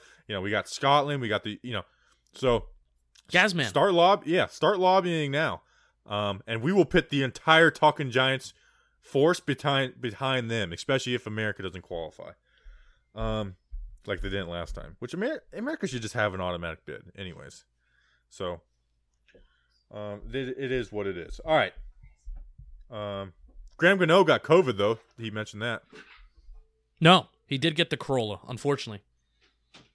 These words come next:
Speaker 1: Got an extension and then got covid.
Speaker 2: You know what? <sighs> Wouldn't blame him if he wanted to go out and have a good time, you know.
Speaker 1: How dare you?
Speaker 2: Uh, wouldn't, wouldn't blame him.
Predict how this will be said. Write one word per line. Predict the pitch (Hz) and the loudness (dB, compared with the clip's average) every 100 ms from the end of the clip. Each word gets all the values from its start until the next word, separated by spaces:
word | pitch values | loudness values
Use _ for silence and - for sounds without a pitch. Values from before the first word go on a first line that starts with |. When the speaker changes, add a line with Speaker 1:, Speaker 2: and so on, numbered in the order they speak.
| _ _ - | _ _ -4
Speaker 1:
Got | 135 | 0
an | 131 117 | 0 -2
extension | - - 156 151 135 | -12 -6 -4 -4 -6
and | 120 | -6
then | 117 | -2
got | 117 110 | -2 -2
covid. | 123 117 85 - _ _ _ _ _ _ | -4 -6 -8 -16 _ _ _ _ _ _
Speaker 2:
You | 190 | -4
know | 233 | -2
what? | 226 254 247 _ _ _ _ _ _ _ - | 2 2 2 _ _ _ _ _ _ _ -14
<sighs> | - - - - - | -10 -10 -12 -20 -6
Wouldn't | 185 262 269 | 2 2 4
blame | 254 247 220 | 6 6 4
him | 170 | 2
if | 156 | -2
he | 165 | -2
wanted | 160 170 160 | 2 2 2
to | |
go | 151 170 | 2 4
out | 160 | 4
and | 147 | 2
have | 156 | 2
a | 143 | 0
good | 139 | -4
time, | 135 120 101 | -2 -2 -4
you | 143 151 | -2 0
know. | 143 - - | 0 -2 -14
Speaker 1:
How | 143 | -16
dare | 95 98 | -12 -10
you? | 85 82 | -10 -12
Speaker 2:
Uh, | - - _ _ _ _ _ 160 | -14 -18 _ _ _ _ _ -2
wouldn't, | 196 208 | 0 2
wouldn't | 180 269 | 2 2
blame | 285 330 370 | 6 6 4
him. | 202 | 0